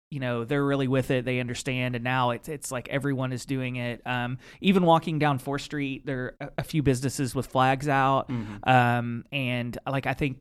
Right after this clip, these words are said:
Speaker 1: V O A's Bearded, Beaded Treasures, um, like, they have one out. And I, I don't know, but beyond that, I mean, obviously it's a very cool organization that helps a lot of people, but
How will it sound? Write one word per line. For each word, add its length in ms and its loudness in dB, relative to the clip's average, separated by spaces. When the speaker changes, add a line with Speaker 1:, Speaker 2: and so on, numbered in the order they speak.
Speaker 1:
V 240 -2
O 80 0
A's 240 -4
Bearded, 460 -6
Beaded 260 2
Treasures, 640 0
um, 380 2
like, 200 -2
they 140 8
have 180 6
one 180 0
out. 340 2
And 120 2
I, 160 8
I 80 8
don't 200 4
know, 300 4
but 260 2
beyond 380 2
that, 400 -2
I 60 -8
mean, 160 -4
obviously 320 -2
it's 100 0
a 60 2
very 280 2
cool 240 4
organization 540 -2
that 80 -4
helps 220 -4
a 20 -8
lot 140 -4
of 60 -10
people, 280 -2
but 220 2